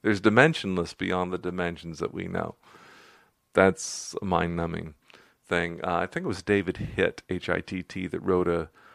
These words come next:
uh, basically a lengthy essay called Dimensionlessness,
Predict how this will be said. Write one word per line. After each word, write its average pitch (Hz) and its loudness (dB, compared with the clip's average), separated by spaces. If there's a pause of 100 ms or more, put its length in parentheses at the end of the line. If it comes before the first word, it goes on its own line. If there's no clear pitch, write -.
(260)
uh, 85 2
basically 87 -2
a 85 0 (1400)
lengthy 101 2
essay 87 2
called 90 2
Dimensionlessness, 87 -4